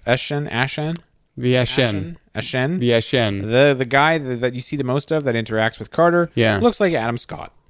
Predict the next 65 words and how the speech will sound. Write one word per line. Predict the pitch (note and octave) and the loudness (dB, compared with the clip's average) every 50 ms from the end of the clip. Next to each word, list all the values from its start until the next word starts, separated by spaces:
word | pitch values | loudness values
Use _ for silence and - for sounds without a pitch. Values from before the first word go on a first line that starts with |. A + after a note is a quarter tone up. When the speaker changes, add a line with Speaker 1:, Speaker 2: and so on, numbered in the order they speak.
| - _ | -20 _
Speaker 1:
That's | - G2 F2+ - - | -12 -12 -12 -12 -12
what | F#2 | -10
I | F#2+ F#2+ | -8 -6
wrote | G#2 G2+ - | -6 0 4
Speaker 2:
Oh. | C3+ E3+ A3 A#3+ A#3 F#3 C3 | 6 6 8 8 6 4 4
Speaker 1:
down. | G#2 G#2 | 2 -2
I | |
wrote | G#2+ G#2 | -4 -4
down | F#2+ G#2+ G#2+ - | -4 -6 -6 -4
Adam | G#2+ A2+ A#2 A#2 | -4 -4 -4 -4
Scott | - - G2+ F2 E2+ | -6 -6 -6 -6 -2
over | E2 D#3 | 0 2
Speaker 2:
Yeah, | E3+ E3 | 4 6
Speaker 1:
there. | F3 F3+ F3+ | 6 6 6
Speaker 2:
a | D#3 | 6
little, | D#3 F#3+ G#3+ F#3 D#3 | 6 6 6 6 6
Speaker 1:
If | C#3+ | 6
Speaker 2:
yeah. | D3 F3+ F#3 E3 | 6 4 4 4
Speaker 1:
it | D#3 | 4
would | D3+ D3 | 4 4
have | C3+ B2 | 2 2
been | C3 C3 | 0 0
made | C#3+ F#3+ A3+ G#3+ | 2 2 2 2
now, | F3 E3+ E3 E3 E3 D#3+ | 0 0 0 2 2 0
it | C3+ A2+ | 0 -2
would | G#2 G2 E2+ | -6 -8 -8
be | - F#2+ F2+ - | -8 -10 -8 -8
Adam | D#2+ E2+ F#2+ G2 | -10 -10 -10 -12
Scott. | - - - - | -12 -12 -2 2
Speaker 2:
Yeah, | E3 F3 D3+ B2+ | 4 6 6 6
that's, | B2+ E3+ G#3 G3+ - | 4 2 2 0 -2
see, | - G3+ F#3+ F#3 | 0 0 0 2
that | E3 E3 F3+ E3+ | 2 0 0 2
you | F3+ F3 | 0 -2
should, | - - - | -2 -4 2
you | F3 E3+ D3+ | 2 2 2
should | - - B3+ | 4 2 2
have | A#3+ G#3 - | 2 2 2
said | - G3+ F#3 D#3+ C3 | 2 2 2 2 2
that | C#3 F3 G3+ C#3 A#2 C#3 - - - - | 2 2 2 2 2 0 -2 -6 -8 -4
instead | - C#3+ - - D#3 D3 | -2 -2 0 2 4 6
of | D3 C#3 B2+ | 6 6 6
the | B2+ B2+ A#2 B2+ | 4 4 4 4
other | F3+ G#3 G3 | 4 2 4
thing | - D3 B2+ | 2 2 2
that | A#2+ A2+ | 2 0
you | A#2+ A#2 | -2 -4
said. | - - A#2 A#2+ B2+ B2+ | 0 2 2 4 4 2
That | B2 A#2+ | 2 4
the | B2 | 6
Speaker 1:
Woody | E3 G#3 C#3 C#3 - | 6 6 6 6 6
Speaker 2:
guy | F#3+ G3+ | 6 6
looked | A#3+ B3+ B3 D3 | 6 4 4 4
Speaker 1:
Harrelson? | |
Speaker 2:
like | D3+ D3+ D3+ | 4 4 6
Woody | E3 | 6
Harrelson. | E3 D#3+ | 6 6
Speaker 1:
No, | F3 F#3+ F#3+ F#3+ F#3+ | 6 6 6 6 6
I'm | F#3 F#3+ A#3+ A#3 G3+ | 6 4 4 2 2
stan-, | - G#3 F#3+ F#3 F#3+ C#3+ | 2 2 4 4 4 4
I'm, | D3+ F#3 G#3 F3+ C#3 - | 4 2 2 0 -4 0
I'm | C3+ D#3+ G3 F#3+ | 0 0 0 0
standing | F4+ D#4 - E3 E3+ F3+ E3 - | -2 0 2 2 2 4 4 4
by | C3+ D3 F3+ | 4 4 6
that. | F#3+ D3 A2 F2+ F2 - | 4 2 0 -2 -4 -10